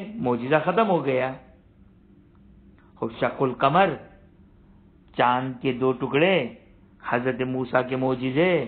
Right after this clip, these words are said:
हज़रत ईसा के मौजिज़े, या रसूल सल्लल्लाहु अलैहि वसल्लम के मुख्तलिफ मौजिज़े।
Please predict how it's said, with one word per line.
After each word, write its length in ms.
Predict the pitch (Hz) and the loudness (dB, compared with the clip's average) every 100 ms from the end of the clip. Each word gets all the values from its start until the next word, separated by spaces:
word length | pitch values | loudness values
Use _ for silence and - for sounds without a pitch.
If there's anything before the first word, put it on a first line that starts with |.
| - - - - | -8 -20 -20 -6
हज़रत 280 | 120 127 127 | -4 -2 -2
ईसा 380 | 139 131 127 131 | -2 -2 0 -2
के 140 | 127 | -2
मौजिज़े, 540 | 127 131 123 131 143 185 151 - - - - - | -2 -2 -2 -2 2 2 2 -4 -16 -20 -20 -10
या 220 | - 123 127 | 0 4 4
रसूल 340 | 127 127 135 | 2 -2 -4
सल्लल्लाहु 500 | 131 131 135 135 127 | 0 0 2 2 2
अलैहि 220 | 131 127 | 2 2
वसल्लम 480 | 131 131 131 131 131 | 2 2 0 -4 -4
के 100 | 127 | -2
मुख्तलिफ 460 | 131 131 - 127 127 | -4 -4 -4 -2 -2
मौजिज़े। 520 | 131 131 135 135 170 | 0 -2 -2 0 2